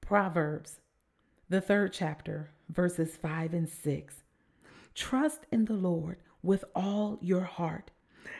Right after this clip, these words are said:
and do not depend on your own understanding. Seek his will in all you do, and he will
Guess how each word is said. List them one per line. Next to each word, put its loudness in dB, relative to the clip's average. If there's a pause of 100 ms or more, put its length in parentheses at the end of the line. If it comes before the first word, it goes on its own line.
(160)
and 4
do 8
not 2
depend 2
on 2
your 0
own 2
understanding. -2 (640)
Seek 4
his 2
will 4 (240)
in 4 (100)
all 0
you 2
do, 0 (540)
and 6
he 2
will 2